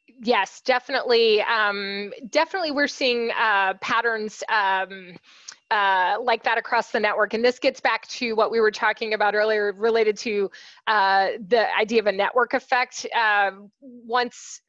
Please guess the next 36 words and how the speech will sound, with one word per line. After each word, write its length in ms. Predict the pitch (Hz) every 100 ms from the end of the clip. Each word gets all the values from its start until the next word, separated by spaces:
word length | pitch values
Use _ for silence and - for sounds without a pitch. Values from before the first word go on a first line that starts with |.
| 240
right, 260 | 233 247 -
s-, 240 | - -
very 220 | 240 277 294
soon 240 | - 269
after 240 | 226 -
this 200 | 214 214
crisis, 580 | - 226 220 - 208 - - - - -
uh, 540 | 208 196 190 170 151
started, 500 | - - 269 226 208
we 480 | 196 226 220 214 208 -
created, 460 | - 220 202 196
we 120 | 196
have 180 | 220 214
a, 220 | 202 190 185 -
a 60 | 208 -
portal 600 | 285 240 214 202 208 -
where 540 | 208 208 202 202 190 -
all 300 | 214 208 226
of 60 | 220
our 120 | 214
network 400 | 208 - 214 -
members 440 | 214 214 202 202 -
share 480 | - 240 208 208 202
information, 760 | 175 185 202 214 - 220 208
resources, 880 | 202 196 - 214 196 208 202 202 -
things 240 | - 247 -
like 240 | 226 214
this, 220 | 220 - - - - -
uh, 340 | 240 220 202 196 208
the 240 | 220 202 214
Equitable 340 | - 220 214
Recovery 460 | 208 - 214 202 208
Pledge 380 | - 202 196 -
that 120 | 208
I 80 | 202
mentioned. 540 | 208 208 214 202